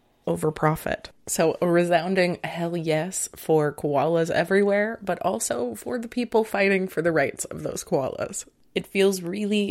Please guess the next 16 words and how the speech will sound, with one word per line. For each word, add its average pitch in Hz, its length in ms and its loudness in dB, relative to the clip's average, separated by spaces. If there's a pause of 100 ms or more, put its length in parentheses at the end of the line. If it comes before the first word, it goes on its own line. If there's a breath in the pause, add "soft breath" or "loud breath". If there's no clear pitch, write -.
exciting 160 640 0
and 160 160 -6
validating 160 760 -4
to 160 140 -10
have 156 400 -6
our 170 180 -2
voices 160 560 -2 (100)
as 160 220 -6
the 156 120 -4
people 156 400 -2
heard, 160 460 -6 (300 soft breath)
especially 170 920 -2 (260)
considering 180 680 -4
how 175 280 0
much 170 440 -2
we're 160 280 -2